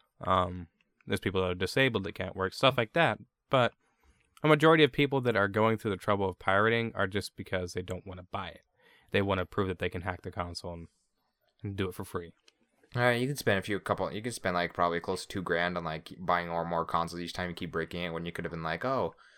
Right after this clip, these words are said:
Speaker 2: I could have bought, like, all my library with all that money."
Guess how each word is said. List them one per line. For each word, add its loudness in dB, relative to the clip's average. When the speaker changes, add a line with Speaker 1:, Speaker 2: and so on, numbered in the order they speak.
Speaker 2:
I -12
could -8
have -4
bought, 0
like, -4
all -2
my 0
library 2
with -6
all -2
that -4
money." -10